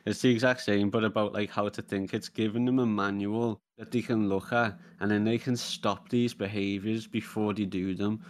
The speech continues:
or they can stop other people's behaviors, because having read it, these phenomena happen in the world, or Mao wouldn't have written about it. So they knew people are gonna come across these situations, just as the West knows that people are gonna fucking be communists and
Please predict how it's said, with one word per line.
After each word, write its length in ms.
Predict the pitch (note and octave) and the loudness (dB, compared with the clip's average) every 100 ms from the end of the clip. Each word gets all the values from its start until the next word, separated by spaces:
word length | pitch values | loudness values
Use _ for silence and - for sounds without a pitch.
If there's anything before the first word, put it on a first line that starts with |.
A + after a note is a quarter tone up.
| - | 0
or 80 | G#2 | 2
they 140 | G#2 | 2
can 160 | G#2 G#2+ | 2 0
stop 360 | - G#2+ G#2 | 0 -2 -2
other 200 | G2 G2+ | -4 -2
people's 400 | F#2+ G#2+ G2+ G#2 | -2 -2 -2 -4
behaviors, 560 | G#2+ G#2 G#2+ A2 G#2+ A2 | -4 -4 -2 -2 -2 -6
because 420 | - G2 G2+ F#2 - - | -6 -4 -4 -4 -12 -16
having 400 | - G#2+ A#2 A2 | -2 0 2 2
read 240 | F#2+ F#2 G2+ | 4 2 4
it, 200 | A#2 G2+ - - - _ _ - | 2 2 -8 -20 -20 _ _ 0
these 300 | G#2+ G#2+ - | 4 4 0
phenomena 600 | - G#2+ G2 F#2 G2+ A2+ A#2 | -4 0 2 2 2 0 0
happen 480 | F2 F#2 A2 A#2 A#2+ | -4 -2 0 0 0
in 180 | G#2 | 0
the 80 | G2+ | 0
world, 400 | F#2+ F#2 G2 G#2+ | 0 2 0 2
or 180 | A#2 G#2+ | 2 2
Mao 240 | G2+ F#2+ | 2 0
wouldn't 300 | G2+ G2 F#2+ | 0 0 -2
have 100 | G2 | -2
written 260 | F#2+ F#2+ G#2 | -2 -2 -2
about 360 | G2+ G#2+ G#2 A#2 | 0 -2 -2 -4
it. 160 | A#2+ - - - | -4 -8 -20 -10
So 120 | - G#2+ | 0 2
they 120 | G#2+ | 4
knew 260 | G#2+ A2 A2+ | 6 4 4
people 380 | - A#2+ A#2+ | 0 -2 0
are 40 | A2+ | 0
gonna 220 | A2+ A2+ | 0 -2
come 200 | A2+ A2+ | -2 -4
across 340 | A2+ A2+ A2+ | -2 -6 -6
these 240 | A#2 A2+ - | -2 -2 -2
situations, 1000 | A2 - A2 A2 A2 - A2+ A2+ A2+ - | -6 -4 0 0 0 0 0 0 -2 -8
just 300 | - G2+ - | -2 -2 0
as 320 | G2+ G2 F#2 - - | 0 2 0 -8 -2
the 100 | G2+ | 0
West 360 | F#2+ G2 - | 2 0 -2
knows 360 | G#2+ G2 F#2+ - | 0 0 0 -4
that 120 | G2 | -8
people 520 | - F#2+ G2+ G2 G2 | -4 -6 -2 0 0
are 100 | G2 | 0
gonna 540 | F#2 G2 G2 G2 G2 G2 | 0 0 0 2 0 -2
fucking 500 | - A2 G#2+ G2 F#2+ | -6 -4 -2 0 0
be 160 | G2+ | -2
communists 540 | F#2+ G2 G2 G2+ G2+ - | 0 0 0 0 -2 -2
and 340 | G2+ G2 G2+ | 0 0 -4